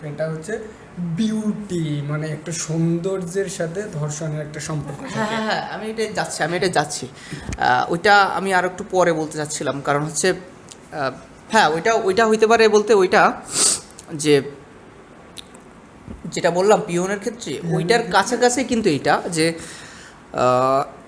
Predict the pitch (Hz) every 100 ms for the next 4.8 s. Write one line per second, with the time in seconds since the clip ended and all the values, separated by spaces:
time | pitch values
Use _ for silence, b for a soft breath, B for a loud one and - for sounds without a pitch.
0 | - - 196 - 226 214 185 170 180 190
1 | 214 202 202 165 165 160 - 196 185 180
2 | - - 175 175 202 - - - - -
3 | - - - - - - - - - -
4 | - - - - 123 120 120